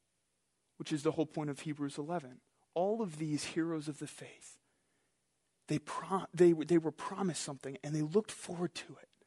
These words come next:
but they didn't see it. But we do. We get to see what they didn't see. And so the very base of the mountain, if, if all you know about Jesus is that he's God's son,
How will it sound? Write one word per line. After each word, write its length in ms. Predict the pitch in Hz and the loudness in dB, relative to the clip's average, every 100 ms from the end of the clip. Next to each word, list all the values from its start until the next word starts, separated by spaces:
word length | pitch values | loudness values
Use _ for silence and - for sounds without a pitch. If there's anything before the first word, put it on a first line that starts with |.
| _ _ _ - | _ _ _ -10
but 120 | 156 | -6
they 100 | 151 | -4
didn't 460 | 139 160 202 208 - _ _ | -4 0 4 4 2 _ _
see 440 | - - - 170 | -4 -2 0 -2
it. 200 | 131 - _ _ _ _ _ _ _ _ _ _ _ | -4 -14 _ _ _ _ _ _ _ _ _ _ _
But 100 | 151 | -8
we 220 | 143 190 | 0 2
do. 440 | 185 220 262 220 - _ _ _ _ _ _ _ _ _ _ - | 2 4 6 4 0 _ _ _ _ _ _ _ _ _ _ 0
We 180 | 170 202 | 4 6
get 220 | 202 233 | 4 2
to 100 | 202 | 2
see 340 | - - 170 | 0 2 2
what 280 | 165 147 151 | 4 2 2
they 400 | 143 180 190 190 - _ - 139 | 6 8 8 6 -4 _ -16 2
didn't 360 | 202 190 135 | 4 6 2
see. 400 | - - 123 - - _ _ _ _ - - | 2 4 4 2 -6 _ _ _ _ -14 0
And 140 | 165 | 2
so 380 | - 214 190 175 | 10 12 12 10
the 160 | 156 160 | 8 8
very 380 | 143 208 220 214 | 12 12 12 8
base 420 | 160 220 214 - | 12 12 12 2
of 80 | 175 | 2
the 80 | |
mountain, 300 | 185 175 160 | 6 6 8
if, 140 | 175 - - - | 4 2 -2 8
if 160 | 185 - | 8 10
all 260 | 214 277 277 | 6 8 8
you 180 | 220 | 10
know 400 | 214 170 180 131 - | 10 10 10 10 8
about 400 | 151 151 139 127 | 4 4 2 0
Jesus 560 | 143 156 135 127 - - | -2 0 2 0 -2 -2
is 120 | 160 | 2
that 140 | 156 | 2
he's 260 | 147 160 135 | 2 -4 -4
God's 480 | 131 123 143 170 170 | -2 0 0 -2 -4
son, 480 | - 139 147 175 | -4 -2 -2 -2